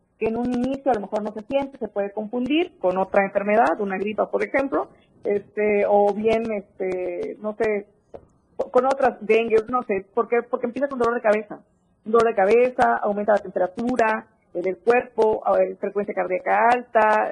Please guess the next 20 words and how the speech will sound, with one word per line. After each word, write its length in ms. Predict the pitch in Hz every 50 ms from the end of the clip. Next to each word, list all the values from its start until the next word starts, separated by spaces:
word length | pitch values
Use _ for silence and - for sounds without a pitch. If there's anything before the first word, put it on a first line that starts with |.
| - - -
debilidad, 840 | 208 247 247 240 208 196 180 202 202 208 208 202 202 202 202 202 -
mareo, 680 | 180 - 202 208 208 208 208 208 202 196 196 190 196 _ _ _ _ _ _ - - - -
etcétera. 580 | - 214 202 _ - 208 202 - - 175 175 190
Entonces 380 | 202 - - 247 254 254 269 269 269
se 80 | 240
puede 260 | - - 254 262 254
confundir, 460 | 254 240 226 - 226 220 226 233 233 -
pero 180 | - 247 233 226
realmente 380 | 240 254 262 262 269 262 262
es 60 | 254
una 140 | 262 247 247
urgencia 380 | 240 240 - 226 226 220 240 226
médica. 480 | 208 190 190 180 175 170 - - 147 _ _ _ _ _ _ -
Si 360 | - 220 214 214 214 214 214 208 -
su 160 | 220 208 196 _
piel 240 | - 247 254 254 254
se 80 | 247 240
encuentra 500 | 214 214 226 226 214 208 214 196 190 190 -
seca, 440 | 233 233 226 226 - 196 185 202 _ _ _ -
caliente, 760 | 185 180 185 196 226 233 240 254 240 - 202 190 202 202